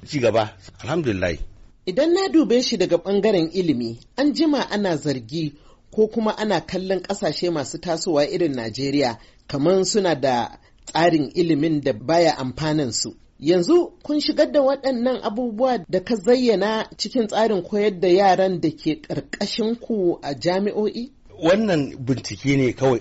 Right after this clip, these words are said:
Speaker 1: ƙarami. Amma curriculum, wanda ke cewa, mai ke cewa man-, manhajar ilimi,
Speaker 2: Mm.
Speaker 1: wannan ba, eh, muhallin mu bane. Mu muhallin mu bincike ne.
Speaker 2: Mm-hmm.
Speaker 1: To, manhajar ilimi na gwamnatin Najeriya, Ministry of Education, zuwa su tsara ma-, ma-, manhajar za ta taimaka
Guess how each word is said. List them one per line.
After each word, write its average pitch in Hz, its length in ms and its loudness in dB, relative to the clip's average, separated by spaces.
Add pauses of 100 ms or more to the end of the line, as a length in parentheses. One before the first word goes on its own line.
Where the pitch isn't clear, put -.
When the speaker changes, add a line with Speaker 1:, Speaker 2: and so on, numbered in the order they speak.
Speaker 1:
ƙarami. 101 360 2 (520)
Amma 143 200 2
curriculum, 147 600 0
wanda 147 140 0
ke 139 120 0
cewa, 135 180 2
mai 131 140 4
ke 131 140 -2
cewa 123 180 2
man-, 139 140 4 (160)
manhajar 143 560 2
ilimi, 117 380 0
Speaker 2:
Mm. 104 340 -12 (220)
Speaker 1:
wannan 131 340 2
ba, 110 420 4 (240)
eh, 113 460 -6
muhallin 120 340 2
mu 117 120 2
bane. 110 180 4
Mu 156 180 4
muhallin 151 300 2
mu 143 120 2
bincike 117 440 -2
ne. 110 80 0
Speaker 2:
Mm-hmm. 131 600 -18
Speaker 1:
To, 123 160 2
manhajar 156 340 0
ilimi 139 400 2
na 139 100 0
gwamnatin 139 300 0
Najeriya, 123 380 0
Ministry 143 280 -2
of 143 140 -2
Education, 139 300 -6
zuwa 131 140 2
su 123 100 -10
tsara 131 420 2
ma-, 107 160 -8 (320)
ma-, 123 80 -4
manhajar 143 440 0
za 127 120 0
ta 123 100 -10
taimaka 127 420 -2